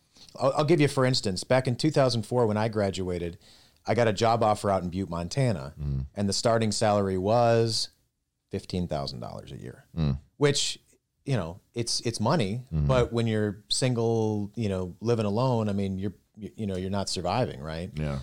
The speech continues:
Speaker 1: So you have to, so it's basically a battle of attrition where you have to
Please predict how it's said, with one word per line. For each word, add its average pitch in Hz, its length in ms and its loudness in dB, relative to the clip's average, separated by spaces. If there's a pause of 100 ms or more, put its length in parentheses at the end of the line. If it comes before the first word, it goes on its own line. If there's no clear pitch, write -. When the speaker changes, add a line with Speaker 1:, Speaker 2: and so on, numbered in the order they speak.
(160)
Speaker 1:
So 117 340 4
you 113 200 2
have 120 280 0
to, 101 260 2 (400)
so 139 200 4
it's 120 120 0
basically 135 380 2
a 104 80 2
battle 107 260 2
of 95 80 0
attrition 107 380 -2
where 98 80 0
you 90 80 -2
have 101 200 0
to 85 120 -8